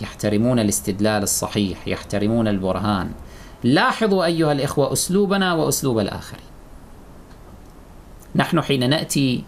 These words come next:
بشيء مما نريد أن نقيم عليه الدليل، فإنا نفرد الكلام ونفصله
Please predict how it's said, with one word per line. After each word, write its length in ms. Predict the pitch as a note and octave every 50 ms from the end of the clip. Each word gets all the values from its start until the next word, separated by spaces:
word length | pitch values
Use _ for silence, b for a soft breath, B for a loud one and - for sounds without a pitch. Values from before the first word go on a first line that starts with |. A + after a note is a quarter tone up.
| - - - - - - - - - - - - - - - - - - - - - - - -
بشيء 920 | G2+ G2+ A2 B2 A#2 - D#3 E3 E3 D#3 C#3+ - A#2+ A#2 G#2+ F#2+ E2+ - - - - - - - - -
مما 380 | A2 B2 C3 C3+ C3+ C3 B2+
نريد 340 | A#2+ A#2+ A#2+ C3 C#3 C3+ B2
أن 400 | B2 A2+ A#2 A2+ G#2+ G#2 F#2+ F#2 G2+ - - - - - - - - -
نقيم 540 | G#2 A2 B2+ C3 B2+ - C#3+ C3+ C3 B2 B2
عليه 500 | A#2 F#2 G2+ A2 A#2 A#2 A2+ G#2+ G#2+ A#2
الدليل، 800 | G#2 G2+ G2 A2+ A2 A#2 C#3+ E3+ G3+ G#3 G#3 G#3 G#3 G3 G3 G#3
فإنا 800 | - - D3+ C#3+ - E3+ F3+ F3 E3 D#3+ D#3 D3+ D3 C#3+ C#3+ C#3
نفرد 540 | C3+ D3+ F3 D#3 - - - C#3 C#3+ C3 B2
الكلام 1080 | C3 B2 A#2 G#2+ G2+ - G#2+ G#2 G#2 G#2 G2+ G2+ F#2+ F#2 F2+ F2+ E2+ E2+ F#2 F#2+ F#2
ونفصله 960 | G2 A2+ C3 C3+ C3 A#2 - - A#2+ - - - - D3 D3 C#3 C3+ B2 A2+